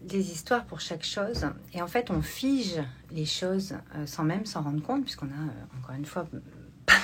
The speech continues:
mal d'inconscient et d'invisible. Donc, euh, quand vous allez trier, quand vous allez ranger les choses, quand vous allez les replacer, ça va vous permettre de, de, de, de, de libérer une énergie, de rendre plus fluide les choses. Et comme par hasard, vous allez manifester d'autres choses, l'abondance va, euh,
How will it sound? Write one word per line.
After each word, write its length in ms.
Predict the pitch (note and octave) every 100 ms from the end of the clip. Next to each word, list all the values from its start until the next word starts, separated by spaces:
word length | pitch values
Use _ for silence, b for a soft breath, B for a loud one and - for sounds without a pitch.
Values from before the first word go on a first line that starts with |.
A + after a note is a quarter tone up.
| - B3+
mal 80 |
d'inconscient 640 | G3+ - - - G3 - G#3
et 60 |
d'invisible. 480 | E3+ D#3+ D#3+ D#3+ F#3+
Donc, 240 | F3+ D#3+ D#3
euh, 60 | - B B B B B B - - - - -
quand 180 | B3+
vous 220 | A#3 F#3+ F3
allez 180 | E3+
trier, 440 | - - F#3+ F3+ G3+
quand 180 | F3 D#3
vous 200 | D3+ D3+
allez 120 | D3
ranger 300 | C3 D#3+ F3+
les 140 | F3+
choses, 260 | E3+ F3+ F#3
quand 100 | E3
vous 160 | D3+ C#3+
allez 160 | C#3
les 140 | C#3+ C3
replacer, 540 | C3 - B2+ - D#3+ - - - -
ça 160 | -
va 140 | G3 G3+
vous 140 | F#3+
permettre 480 | F#3+ F3 F#3+ G#3 F3
de, 100 | D#3+
de, 200 | - D#3
de, 120 | -
de, 200 | - A#2 -
de 120 | D#3+
libérer 600 | D#3 F3+ F#3 F3 F3 D#3+ D#3
une 120 | D3+
énergie, 560 | C#3+ D3 D#3 D3+ F#3+
de 100 | F#3+
rendre 260 | D#3+ D3+ D3+
plus 200 | D3+ C3+
fluide 320 | - G3 G3
les 100 | A3
choses. 380 | - G3 F#3+ F#3+
Et 60 | D#3
comme 220 | - A3
par 160 | G3+ D#3+
hasard, 260 | D#3+ F#3+
vous 60 | F#3+
allez 100 | D#3
manifester 500 | D3+ C#3+ C#3+ D3+ E3
d'autres 240 | D#3 D3+
choses, 300 | - G3 -
l'abondance 560 | D#3 C#3 C#3+ D#3 E3+ D#3+
va, 220 | C#3+ C#3
euh, 100 | C3